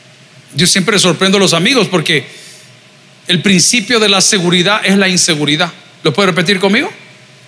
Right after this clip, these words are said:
El principio de la seguridad es la inseguridad. A mí no me gusta que digan, "Aquí viene el pastor". A mí déjeme en paz, hermano. Déjeme caminar.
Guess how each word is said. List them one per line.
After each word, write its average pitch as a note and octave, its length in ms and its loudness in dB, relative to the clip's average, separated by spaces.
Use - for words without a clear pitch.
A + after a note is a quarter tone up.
El D#3+ 160 0
principio G#3 540 0
de G#3+ 80 2
la F#3+ 100 2
seguridad F3+ 580 2
es F3+ 160 0
la E3+ 80 0
inseguridad. B2+ 600 -2
A C3+ 60 -4
mí D#3+ 140 2
no G#3 80 4
me F#3 80 2
gusta F#3+ 320 0
que E3 80 -2
digan, F#3 320 0
"Aquí D3 180 -4
viene F3 160 0
el D3+ 80 -2
pastor". F#3 380 -2
A C#3 40 -4
mí D#3 140 0
déjeme E3+ 300 0
en D3+ 100 -2
paz, A3 240 -2
hermano. A3 340 -2
Déjeme F#3+ 280 0
caminar. F#3 440 0